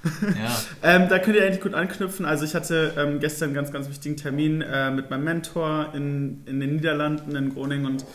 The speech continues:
Speaker 2: da bin ich dann hingefahren. Und, ähm, ich fahre ja öfter nach Groningen, weil ich da studiere und, oder gestudiert hab. Jetzt, äh, für das nächste halbe Jahr ist das erstmal nicht mehr so gewiss wegen Corona. Ähm, und ich komm da rein und alles ist einfach geändert auf hundert K M H.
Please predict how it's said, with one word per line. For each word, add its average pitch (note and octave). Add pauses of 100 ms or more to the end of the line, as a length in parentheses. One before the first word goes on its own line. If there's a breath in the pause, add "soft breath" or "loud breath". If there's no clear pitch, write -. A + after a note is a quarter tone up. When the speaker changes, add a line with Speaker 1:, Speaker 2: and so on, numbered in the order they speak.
(320 loud breath)
Speaker 2:
da C#3
bin C#3+
ich C#3+
dann C#3+
hingefahren. C#3+
Und, C3+ (340 loud breath)
ähm, C3
ich C3
fahre C#3
ja C3
öfter C#3
nach C3+
Groningen, C3+
weil C3
ich C3
da C3+
studiere C#3
und, B2+ (640 loud breath)
oder B2
gestudiert B2+
hab. C#3
Jetzt, B2+
äh, B2+
für B2+
das B2
nächste C3+
halbe B2+
Jahr B2
ist B2
das B2+
erstmal B2+
nicht C3
mehr C3+
so B2
gewiss C3
wegen C3
Corona. C#3+ (560 loud breath)
Ähm, C3
und C#3+
ich D3
komm E3
da D3
rein F3+
und D3+
alles F3+
ist -
einfach D3+
geändert D#3
auf C#3+
hundert D#3+
K -
M C3+
H. C#3+